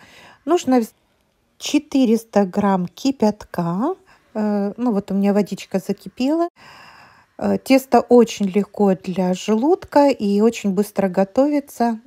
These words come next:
на, на любой вид и вареников, и пельменей. Так, э,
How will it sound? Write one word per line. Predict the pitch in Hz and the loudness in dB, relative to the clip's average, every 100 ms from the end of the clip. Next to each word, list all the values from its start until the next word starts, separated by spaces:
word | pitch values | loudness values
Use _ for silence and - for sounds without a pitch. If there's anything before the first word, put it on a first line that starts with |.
| - | -8
на, | 202 196 | -6 -4
на | 196 208 | 0 0
любой | 208 196 240 285 | 0 0 2 2
вид | 226 220 220 196 | 2 -2 -2 -2
и | 190 | 0
вареников, | 196 196 262 262 - 196 | 0 0 -2 -4 -4 -4
и | 196 | -4
пельменей. | 208 185 170 170 165 175 - - - - - - | -4 -6 -6 -8 -10 -14 -20 -20 -20 -20 -10 -4
Так, | 180 - - - - | -4 -6 -18 -20 -10
э, | 190 190 180 | -8 -6 -10